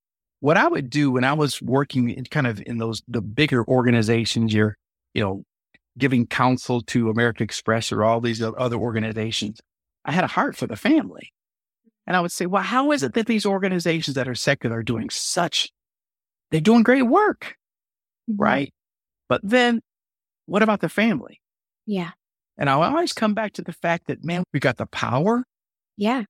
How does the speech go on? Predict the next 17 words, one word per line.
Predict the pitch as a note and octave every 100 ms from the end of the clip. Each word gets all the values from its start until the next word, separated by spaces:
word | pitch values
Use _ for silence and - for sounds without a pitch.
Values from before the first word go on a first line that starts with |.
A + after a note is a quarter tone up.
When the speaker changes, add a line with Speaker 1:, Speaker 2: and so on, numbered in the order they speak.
| _ _ _
Speaker 1:
Right? | D3 - _
Everything | D3+ A3 A3 A#3
that | A3
we | G#3 A3+
need | A3 G#3+ F3 D#3+
is | C3+
in | C3+
the | F3
house. | F#3+ C3+ F#3+ -
You |
look | B2 C#3
at | C#3+
the | C3
book | B2+ D3
of | A2+
Acts. | G#2+ C#3+ - - - - _ _ -
Speaker 2:
Yeah. | G#3 A#3